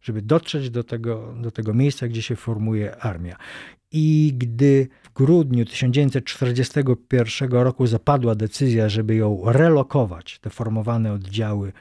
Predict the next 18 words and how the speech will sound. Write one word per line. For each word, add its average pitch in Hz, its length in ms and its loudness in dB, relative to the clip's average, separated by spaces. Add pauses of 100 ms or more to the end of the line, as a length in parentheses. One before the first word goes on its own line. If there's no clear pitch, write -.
do, 113 420 0 (320)
e, 101 40 -8
sowieckich 117 760 -2
republik 107 600 0
uzbeckiej, 113 720 0
tam, 113 160 -4
gdzie 110 140 -4
było 123 160 -2
po 131 100 -2
prostu 123 260 -6
cieplej, 143 540 -2 (120)
to 139 100 0
też - 200 0
się - 240 -4
okazało, 127 840 2
że, 131 120 -2
e, 139 60 -4 (720)
mm, 127 580 -2